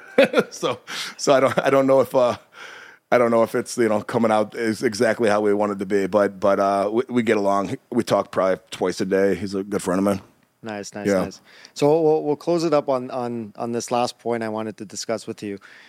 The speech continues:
Speaker 2: I, I'm sure everybody knows you because of your stories.
Speaker 1: Mm-hmm.
Speaker 2: They're blowing up because you're, you're calling out people, you're being aggressive, you're,
Speaker 1: <sighs> Yep.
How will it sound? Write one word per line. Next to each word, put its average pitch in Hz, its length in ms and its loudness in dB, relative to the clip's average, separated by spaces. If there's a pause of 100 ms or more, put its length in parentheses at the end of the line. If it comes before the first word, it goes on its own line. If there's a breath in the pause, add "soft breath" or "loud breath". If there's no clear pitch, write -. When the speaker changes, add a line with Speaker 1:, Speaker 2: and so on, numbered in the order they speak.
(400 loud breath)
Speaker 2:
I, 127 140 -2
I'm 139 140 -2
sure 175 200 2
everybody 139 480 0
knows 120 360 -4
you 120 400 -4
because 117 300 -6
of 107 120 -8
your 110 120 -4
stories. 117 640 -2
Speaker 1:
Mm-hmm. 95 340 0 (260)
Speaker 2:
They're 120 160 -2
blowing 123 400 -2
up 123 260 0
because 120 300 -8
you're, 117 180 -2
you're 117 140 -4
calling 127 380 -2
out 120 200 -2
people, 117 420 -4
you're 110 140 -6
being 117 200 -4
aggressive, 113 760 -6
you're, 104 220 -8
Speaker 1:
<sighs> - 20 -
Yep. 98 80 -12